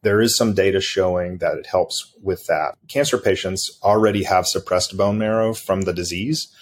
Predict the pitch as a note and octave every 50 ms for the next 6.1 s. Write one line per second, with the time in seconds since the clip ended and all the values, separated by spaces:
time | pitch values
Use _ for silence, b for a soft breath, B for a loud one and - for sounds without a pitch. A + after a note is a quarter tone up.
0 | b - G#2 G2+ - G2 G2 A2+ C3+ D#3+ E3+ D3 A2 G2 F#2+ G2 F#2 F#2 F2+ F2+
1 | E2+ - - F2+ E2+ E2+ E2 - - F2+ - - F#2+ F2 - - - F2+ F#2 F2
2 | F2 F2 F2 E2+ E2+ E2 E2 E2+ E2+ E2 E2+ F#2 - - G2+ F#2 F#2 F#2 E2 E2
3 | F2 E2 - - G#2+ G#2+ F2+ E2+ - D#2+ - - - F#2+ F2+ F2 F2 E2 - -
4 | - - G2+ F#2+ F2 - - F2 E2+ E2+ E2+ E2 - E2 E2 D#2 D#2 - - E2
5 | D#2+ D#2+ E2+ E2+ - - D2+ D2 D2+ - - - - _ - - - G#2 G2 G2
6 | F#2+ F2+